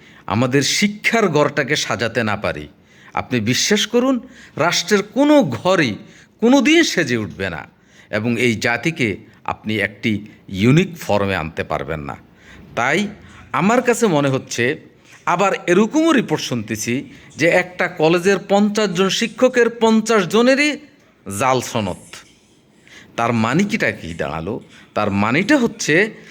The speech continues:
যে শিক্ষাকে আমরা একটা ব্যবসার জায়গায় নিয়ে গেছি, শিক্ষক নিয়োগের ক্ষেত্রে আমরা টাকা খেয়েছি, অথবা শিক্ষক বাধ্য হয়ে টাকা দিচ্ছেন,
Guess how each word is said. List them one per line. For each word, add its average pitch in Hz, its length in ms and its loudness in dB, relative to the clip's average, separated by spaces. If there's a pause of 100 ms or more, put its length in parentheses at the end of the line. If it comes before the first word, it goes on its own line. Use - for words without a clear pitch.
(180)
যে 143 260 2
শিক্ষাকে 233 1400 -2 (360)
আমরা 165 400 0
একটা 170 320 -2
ব্যবসার 127 520 -2
জায়গায় 131 260 0
নিয়ে 98 240 -4
গেছি, 82 340 -10 (300)
শিক্ষক 233 540 0
নিয়োগের 165 440 4
ক্ষেত্রে 254 320 -2
আমরা 165 160 0
টাকা 120 340 -2
খেয়েছি, 98 500 -4 (360)
অথবা 233 360 4
শিক্ষক 240 680 -2 (280)
বাধ্য 151 380 0
হয়ে 247 180 4
টাকা 147 320 0
দিচ্ছেন, 123 480 -4